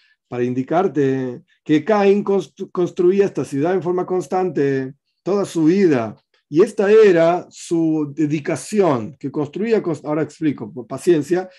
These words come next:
construía constantemente esta, esta ciudad, porque este es el camino de los tontos.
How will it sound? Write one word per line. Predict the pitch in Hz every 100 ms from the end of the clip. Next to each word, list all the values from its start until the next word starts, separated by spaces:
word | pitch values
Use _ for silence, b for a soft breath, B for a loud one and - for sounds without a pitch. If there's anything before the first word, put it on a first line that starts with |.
| B
construía | - 185 202 226 220
constantemente | 175 156 208 190 185 202 175
esta, | - 147 135 131
esta | 156 165
ciudad, | 147 147 131 120 120 143 - _ _ _ _ b b b
porque | 165 156 180 175
este | 202 262 262 247
es | 202
el | 185
camino | 143 165 196 226 202
de |
los | 175 127 -
tontos. | 190 143 127 107 - - - _ _ _